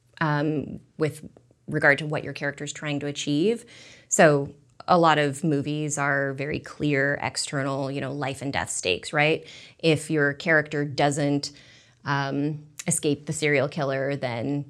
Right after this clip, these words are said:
they will die, right? The, your protagonist will die. So then it's life and death stakes. Um, so it's whatever consequence would, would come in, would come to bear if your protagonist fails to achieve their story goal. That's sort of how I would define it.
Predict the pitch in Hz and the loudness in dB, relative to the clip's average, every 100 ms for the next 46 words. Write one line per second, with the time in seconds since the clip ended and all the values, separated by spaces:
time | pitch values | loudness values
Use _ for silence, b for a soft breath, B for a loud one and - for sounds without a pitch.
0 | - _ 156 139 139 147 147 120 - - | -14 _ -8 2 2 2 2 4 4 0
1 | - 160 143 143 - - _ _ 151 151 | 0 2 2 0 -6 -10 _ _ -6 -6
2 | 151 151 139 143 139 - - - - 156 | -4 -6 -4 -8 -10 -8 -2 -2 -2 -6
3 | 147 - - - - 156 143 131 143 127 | -8 -8 -10 -12 -6 0 0 0 -6 -6
4 | - - - - - - B B B B | -4 -2 -2 -6 -10 -10 B B B B
5 | _ 170 160 156 151 151 160 - - 240 | _ 2 4 4 0 -2 -4 -10 6 8
6 | 214 240 262 254 233 208 - 170 160 170 | 10 8 6 6 4 2 -2 0 0 -2
7 | 175 160 156 160 147 143 - 160 147 - | -2 -2 0 0 0 -2 -4 -2 -2 -4
8 | 147 151 147 143 - 160 156 151 - 160 | -2 0 0 -2 -2 -4 -4 -6 -4 -4
9 | 147 139 139 135 143 - - 151 151 147 | -2 0 2 2 2 -4 -6 -6 -2 -4
10 | 151 139 143 139 139 - 147 151 147 143 | -4 -8 -8 -8 -10 -6 -2 -2 -2 -6
11 | - 139 - - - 85 - - - - | -10 -10 -10 -8 -8 -8 -6 -6 -6 -6
12 | - 190 190 180 - 147 131 151 160 - | -6 -8 -12 -14 -12 -10 -8 -8 -6 -8
13 | 147 147 151 - - | -10 -12 -12 -12 -14